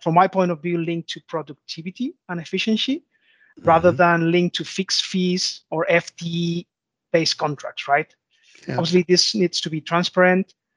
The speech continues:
Speaker 1: I think from my point of view, it should be a combination of, uh, pricing models. Probably it should be a combination of F T E, productivity, uh, per transaction, probably to be considered, and, and business outcomes.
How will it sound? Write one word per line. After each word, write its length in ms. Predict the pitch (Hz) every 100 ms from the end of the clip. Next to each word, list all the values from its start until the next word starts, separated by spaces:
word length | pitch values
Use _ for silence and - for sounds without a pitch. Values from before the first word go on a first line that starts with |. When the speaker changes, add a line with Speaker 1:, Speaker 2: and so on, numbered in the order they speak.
| _ _ _
Speaker 1:
I 60 | 156
think 180 | - 190
from 140 | 190
my 120 | 175 156
point 260 | 185 196
of 80 | 185
view, 80 | 180
it 80 | -
should 160 | 175
be 100 | 160
a 60 | 160
combination 580 | - 156 151 156 - 151
of, 220 | 139 135 - -
uh, 480 | 139 135 131 127 120 _
pricing 340 | - 170 - 143
models. 320 | 135 170 185
Probably 380 | - 151 156 147
it 100 | 143
should 140 | 151
be 80 | 139
a 40 | 131
combination 480 | 135 131 127 - 139
of 100 | 131
F 180 | 165 -
T 240 | 147 151
E, 40 | 151
productivity, 880 | 147 135 - 160 151 - 151 147 - _ _ _ -
uh, 460 | 147 135 135 131 131 _ -
per 140 | 165
transaction, 640 | 156 143 - 160 - 165 151
probably 380 | 156 151 151
to 120 | 147 147
be 80 |
considered, 480 | 143 139 - 151 147
and, 180 | 135 131
and 140 | 147
business 320 | 135 135 139 147
outcomes. 600 | 147 - 190 220 -